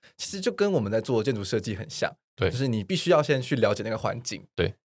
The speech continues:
Speaker 1: 对，它，它可能是比如说像是最近刚完工的那个，呃，海螺馆嘛，那它是身处在一个海港的环境，它是有，有海，有海，有草坪，它的天气变化可能比城市中又更剧烈。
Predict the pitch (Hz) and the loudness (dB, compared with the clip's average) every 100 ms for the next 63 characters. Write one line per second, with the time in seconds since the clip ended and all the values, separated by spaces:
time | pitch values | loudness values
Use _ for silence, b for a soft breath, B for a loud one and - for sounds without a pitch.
0 | _ - 143 165 170 175 143 101 143 139 | _ -2 0 2 2 2 0 0 0 -2
1 | 127 120 117 131 147 127 135 131 123 123 | -2 -2 0 2 2 0 -2 -2 0 0
2 | 113 127 110 104 110 107 107 107 107 113 | 2 4 4 0 -2 -2 -4 -6 -6 -2
3 | 107 107 117 _ _ - 110 - 101 101 | 0 -2 -6 _ _ -2 -2 0 0 2
4 | 98 98 104 107 - - - 113 113 117 | 2 2 2 -2 -2 -12 -6 -2 -2 -2
5 | 127 - - 170 180 139 104 - 135 120 | -6 -6 0 2 2 -2 0 2 4 4
6 | 110 - _ - 123 - 127 139 117 110 | 2 0 _ -4 -2 0 2 2 0 -6
7 | 101 123 - 123 127 123 110 107 113 135 | -6 -8 -6 -4 0 2 4 2 0 4
8 | 127 117 127 143 - 123 107 - 120 - | 2 2 2 2 4 2 0 2 0 0
9 | 107 104 113 101 101 B B - 156 120 | -2 -2 -4 -6 -8 B B 2 4 4
10 | - _ - 151 160 - 139 113 135 139 | 0 _ 0 2 2 0 -2 2 2 4
11 | 113 110 98 98 98 _ 120 107 120 120 | 0 0 -6 -6 -10 _ -8 -4 -4 -4
12 | 123 117 117 127 - 107 101 110 | -2 -2 0 -2 -2 -6 -4 -4